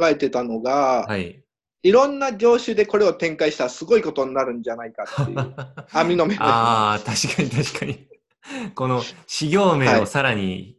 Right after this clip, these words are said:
Speaker 2: 横に広げて、
Speaker 1: はい。そうです、そうです。あの、
Speaker 2: 飲食店とか
Speaker 1: 本当に
Speaker 2: 美容室とか。
Speaker 1: そうです。あの、建築とか、
Speaker 2: <laughs>
Speaker 1: 工務店とかって、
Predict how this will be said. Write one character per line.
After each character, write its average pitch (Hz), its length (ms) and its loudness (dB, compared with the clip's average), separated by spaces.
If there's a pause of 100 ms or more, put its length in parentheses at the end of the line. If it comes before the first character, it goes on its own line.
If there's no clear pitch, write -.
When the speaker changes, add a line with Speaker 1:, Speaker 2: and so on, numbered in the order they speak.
Speaker 2:
横 123 300 0
に 117 160 0
広 120 240 2
げ 107 120 2
て、 87 560 -2
Speaker 1:
は - 180 -20
い。 - 40 -10
そ 165 160 4
う 139 40 6
で 123 100 6
す、 - 80 -4
そ 123 100 4
う 113 40 2
で 107 100 -2
す。 - 240 -18 (1600)
あ 123 200 -6
の、 120 100 -4
Speaker 2:
飲 113 40 -2
食 135 340 0
店 117 300 0
と 107 100 -10
か 98 100 -6
Speaker 1:
本 95 80 -6
当 - 0 -
に - 0 -
Speaker 2:
美 117 80 -4
容 113 180 0
室 107 420 -6
と 98 140 -12
か。 85 340 -10 (260)
Speaker 1:
そ 175 200 2
う 147 40 4
で 127 120 2
す。 - 320 -14
あ 131 160 -6
の、 120 140 -10
建 147 280 0
築 135 400 0
と - 100 -4
か、 - 380 -8
Speaker 2:
<laughs> - 80 -18
Speaker 1:
工 170 120 0
務 143 200 -2
店 127 240 -6
と 123 80 -4
か 113 120 -2
っ - 40 -6
て、 117 440 -4